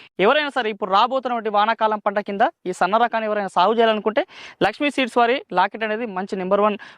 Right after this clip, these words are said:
ఫైన్ క్వాలిటీ రైస్గా చెప్పుకోవచ్చు. రైతుకు కూడా మంచి దిగుబడి వచ్చే రకంగా కూడా చెప్పుకోవచ్చు. ఈ విత్తనం కావాలనుకుంటే మన వీడియో పైన కనిపిస్తున్న మొబైల్ నెంబర్స్ కాల్ చేయొచ్చు,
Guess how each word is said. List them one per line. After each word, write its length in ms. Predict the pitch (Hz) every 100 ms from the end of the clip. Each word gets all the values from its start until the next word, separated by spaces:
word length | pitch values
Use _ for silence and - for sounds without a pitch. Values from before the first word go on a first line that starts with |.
| -
ఫైన్ 180 | 196 254
క్వాలిటీ 280 | 262 262 240
రైస్గా 340 | 220 233 247
చెప్పుకోవచ్చు. 380 | 233 - 233 285
రైతుకు 300 | 214 226 240
కూడా 140 | 247
మంచి 160 | 220 196 -
దిగుబడి 220 | 196 208
వచ్చే 280 | 202 185 175
రకంగా 300 | 170 175 175
కూడా 140 | 254
చెప్పుకోవచ్చు. 680 | 185 - - - _ _ -
ఈ 40 | 214
విత్తనం 280 | 214 262
కావాలనుకుంటే 380 | 247 247 233 262
మన 140 | 254 214
వీడియో 200 | 214 208
పైన 160 | 208
కనిపిస్తున్న 300 | 196 185 185
మొబైల్ 220 | 175 214
నెంబర్స్ 200 | 220 202
కాల్ 240 | - 180 220
చేయొచ్చు, 340 | 220 214 359